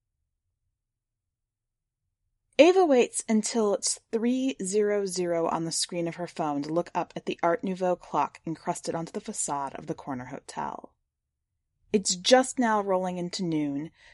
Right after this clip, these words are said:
but Eva has been parked in the exact spot since before her own noon,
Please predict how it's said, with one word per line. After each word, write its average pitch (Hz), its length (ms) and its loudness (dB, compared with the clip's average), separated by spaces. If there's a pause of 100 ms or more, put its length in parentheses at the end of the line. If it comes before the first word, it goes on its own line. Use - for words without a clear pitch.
but 226 100 0
Eva 302 200 4
has 339 160 6
been 302 140 0
parked 220 300 -6
in 233 60 -4
the 202 60 -4
exact 196 400 -2
spot - 400 -2
since - 160 -10
before 175 360 -2
her - 220 -8
own 214 280 2
noon, 147 380 -2